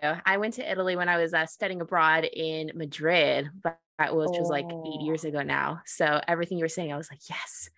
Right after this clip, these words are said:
Speaker 2: Oh my
Speaker 1: This
Speaker 2: God,
Speaker 1: is
Speaker 2: totally.
Speaker 1: <laughs>
Speaker 2: Yeah, yes, we had to hit both those. Barcelona was a big bucket list one for me. Um, actually, I just did an episode on that as well, of, like, what that was like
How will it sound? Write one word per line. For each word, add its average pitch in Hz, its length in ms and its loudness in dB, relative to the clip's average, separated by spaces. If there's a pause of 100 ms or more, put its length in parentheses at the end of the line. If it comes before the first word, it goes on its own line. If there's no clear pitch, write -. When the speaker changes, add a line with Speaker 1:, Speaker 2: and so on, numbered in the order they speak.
(140)
Speaker 2:
Oh 233 140 12
my 240 120 12
Speaker 1:
This 214 100 10
Speaker 2:
God, 196 100 12
Speaker 1:
is - 40 -6
Speaker 2:
totally. 190 500 10
Speaker 1:
<laughs> - 40 -4
Speaker 2:
Yeah, 208 340 12
yes, 190 320 8
we 196 80 4
had 190 140 8
to 196 60 -4
hit 226 80 2
both 214 140 2
those. 190 140 0
Barcelona 247 480 2
was 226 100 -2
a 196 60 2
big 170 280 -2
bucket 175 260 -2
list 160 220 -6
one 165 140 -6
for 156 140 -6
me. 185 320 -4 (500)
Um, 175 320 12
actually, 175 380 8
I 170 120 8
just 170 320 2
did 165 100 -2
an 160 60 0
episode 165 320 2
on 156 120 2
that 160 120 0
as 156 200 -4
well, 165 260 8
of, 151 120 2
like, 165 180 2
what 156 280 2
that 151 200 4
was 160 280 2
like - 220 -2